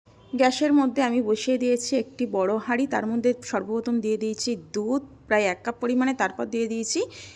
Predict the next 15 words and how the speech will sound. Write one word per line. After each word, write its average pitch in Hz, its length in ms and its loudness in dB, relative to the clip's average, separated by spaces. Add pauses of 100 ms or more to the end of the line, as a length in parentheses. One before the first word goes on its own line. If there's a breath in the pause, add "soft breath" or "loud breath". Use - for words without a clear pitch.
(280 loud breath)
তরকারি 254 360 4
যে 277 160 0
গ্রেভিটা 220 420 2
ছিল 277 240 0
সেইটা 233 360 0
সমস্তটা 247 520 -2
দিয়ে 240 220 2
দিয়েছি। 262 340 0
তারপর 226 340 0
এর 214 140 0
মধ্যে 214 280 -2 (140)
যতগুলি 240 400 2
ভাত 214 280 -2
করেছিলাম 247 440 2
তার 269 160 2